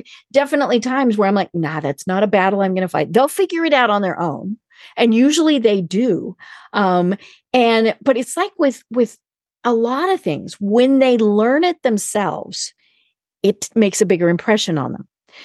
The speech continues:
You know, if I had told that guy, "Do not call me honey sweetie,"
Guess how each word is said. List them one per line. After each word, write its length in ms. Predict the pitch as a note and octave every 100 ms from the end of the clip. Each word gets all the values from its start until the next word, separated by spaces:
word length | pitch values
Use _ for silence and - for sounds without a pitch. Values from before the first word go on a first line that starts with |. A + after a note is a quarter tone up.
| -
You 100 | -
know, 80 | G3
if 100 | F#3
I 180 | G3 A#3
had 180 | C#4+ B3+
told 220 | B3 A3+
that 180 | G#3 -
guy, 340 | F3+ E3 F3+ - _ _ _ _ _ _ F#3+ D#3
"Do 200 | G#3+ C#4
not 400 | G3+ E3 - -
call 180 | - F#3+
me 120 | F3+
honey 280 | G3 F#3 F#3+
sweetie," 440 | F#3+ - A#3 -